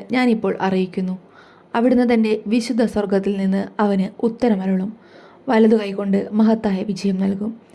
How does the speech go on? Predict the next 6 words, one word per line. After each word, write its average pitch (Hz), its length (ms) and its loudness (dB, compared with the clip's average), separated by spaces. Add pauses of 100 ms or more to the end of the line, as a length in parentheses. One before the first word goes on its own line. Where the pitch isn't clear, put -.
(340)
ചിലർ 262 280 4 (160)
രഥങ്ങളിലും 208 600 2 (200)
മറ്റു 233 220 2
ചിലർ 220 320 0
കുതിരകളിലും 202 680 0 (100)
അഹങ്കരിക്കുന്നു. 196 680 -2